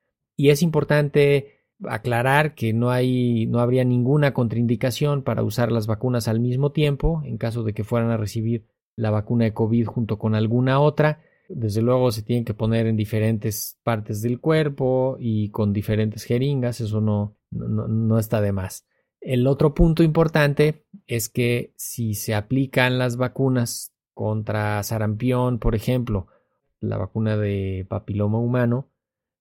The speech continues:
eh, podría dejarse pasar cuando menos dos semanas antes de la aplicación de la siguiente vacuna para que el cuerpo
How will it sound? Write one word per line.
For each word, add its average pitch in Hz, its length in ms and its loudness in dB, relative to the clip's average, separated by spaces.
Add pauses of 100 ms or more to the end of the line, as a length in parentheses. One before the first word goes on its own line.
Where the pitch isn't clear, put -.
eh, 98 600 -4
podría 120 420 2
dejarse 139 400 -2
pasar 139 440 0
cuando 117 260 0
menos 120 340 -2
dos 113 200 2
semanas 123 720 -2 (480)
antes 110 480 -4
de 104 140 0
la 98 260 0
aplicación 107 560 -4
de 123 100 -4
la 113 100 -2
siguiente 117 400 -2
vacuna 131 480 -2
para 113 200 0
que 123 100 -4
el 113 120 0
cuerpo 123 640 0